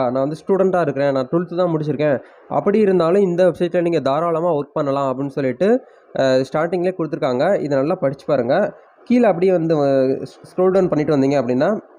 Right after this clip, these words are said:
become an expert, அ, work anywhere, anytime and earn up to தௌசண்ட் per month dollar. அதாவது per மந்த்துக்கு தௌசண்ட் டாலர் வரைக்கும் அதுக்கு மேலேயே நீங்க வந்து ஏர்ன் பண்ணலாம். பார்ட் டைமாவே இந்த, இந்த அமௌண்ட் வந்து ஏர்ன் பண்ணலாம் அப்படிங்கிறத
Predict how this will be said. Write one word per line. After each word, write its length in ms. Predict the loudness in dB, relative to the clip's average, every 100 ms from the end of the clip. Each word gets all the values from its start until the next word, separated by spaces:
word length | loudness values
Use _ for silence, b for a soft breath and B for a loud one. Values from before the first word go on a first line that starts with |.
| -4
become 260 | 0 2 2
an 140 | 2
expert, 460 | 0 -4 -4 -4 -4 -8 B B B
அ, 120 | 0 2 2
work 180 | 0 -2 -2
anywhere, 460 | 0 2 2 2 2 0
anytime 540 | 0 0 0 0 2 2
and 160 | 0 0 -2 -4 -4 0
earn 200 | 0 0
up 180 | -2 -4
to 120 | -2 -2 -2 -12 _ -4
தௌசண்ட் 500 | 0 0 -2 -6 -2
per 80 | -4 -2
month 220 | -4 -4 -2
dollar. 300 | 0 -2 -4 -6 -2
அதாவது 280 | 0 0 -2 -2
per 100 | 0 2
மந்த்துக்கு 380 | 0 -2 -4 -2
தௌசண்ட் 420 | 0 0 0 0 2
டாலர் 240 | 2 2
வரைக்கும் 280 | 0 -2 -2
அதுக்கு 200 | -2 -2
மேலேயே 260 | 0 0 0
நீங்க 140 | 0
வந்து 120 | 0 0
ஏர்ன் 140 | -2 -2
பண்ணலாம். 360 | -2 0 -2 -4 B B -6
பார்ட் 240 | -4 -2 -4
டைமாவே 360 | -2 -2 0 0
இந்த, 100 | 2 2 2 0
இந்த 140 | 2 2 2
அமௌண்ட் 280 | 0 0 0
வந்து 180 | -2 0 0
ஏர்ன் 140 | 0
பண்ணலாம் 260 | -2 0 0
அப்படிங்கிறத 360 | -2 -2 -2